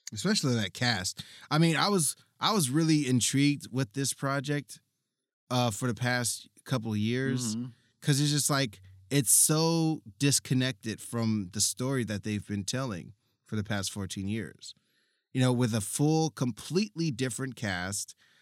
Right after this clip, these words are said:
Speaker 1: uh, and w-, and a lot of, like, like, superstars in the cast, like Angelina Jolie, who looks fantastic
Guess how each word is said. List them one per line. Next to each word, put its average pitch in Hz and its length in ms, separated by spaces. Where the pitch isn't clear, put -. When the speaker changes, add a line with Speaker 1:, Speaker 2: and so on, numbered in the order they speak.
Speaker 1:
uh, 127 260
and 117 200
w-, 120 160
and 113 160
a 110 60
lot 113 340
of, 117 160
like, 110 300
like, 104 200
superstars 104 1300
in 101 140
the 85 100
cast, 90 440
like 95 200
Angelina 107 380
Jolie, 107 440
who 120 120
looks 107 280
fantastic 107 1200